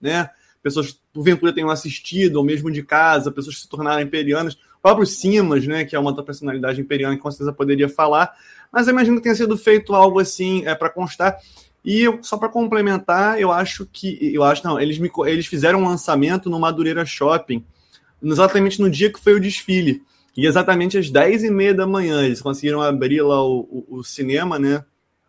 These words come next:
no Madureira Shopping, e foi lá Raquel Valença, foram todos eles que participaram. Acho que a Rosa não foi, mas bastante gente do Império estava presente. Então, meio que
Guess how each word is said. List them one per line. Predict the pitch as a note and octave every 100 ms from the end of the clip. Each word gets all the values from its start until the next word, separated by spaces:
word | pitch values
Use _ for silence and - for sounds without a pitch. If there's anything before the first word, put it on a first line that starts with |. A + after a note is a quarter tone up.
| _ _ -
no | B2
Madureira | B2+ C3+ C3 C3
Shopping, | B2+ C3+ C3 C#3 - E3 _ _ _ _
e | C3+
foi | C#3 D3
lá | D3
Raquel | C#3+ C#3 C#3+
Valença, | C#3+ D#3+ C#3+ D#3+ E3+ C#3
foram | C3+ C3 C3+
todos | C3 C#3 C3+
eles | C#3+ C#3
que | -
participaram. | D3 C#3+ - C#3+ - C3+ D3 E3 D#3
Acho | C#3+
que | -
a |
Rosa | E3+ F3+ F3+
não | F#3
foi, | D#3 C#3+ A#2 - _ _ _ -
mas | B2+ C3+ C3+ C3 B2+ B2 A#2
bastante | A2+ C3 B2+ D#3+ D3+
gente | D3 C3+
do | C#3+
Império | D#3 D3 C#3 D3
estava | D3 C3+ C3+
presente. | C#3 D#3 C3+ C#3+ D#3+ E3+ F3 _ _ _ C#3
Então, | C#3 E3+
meio | F3
que | F3 G#3+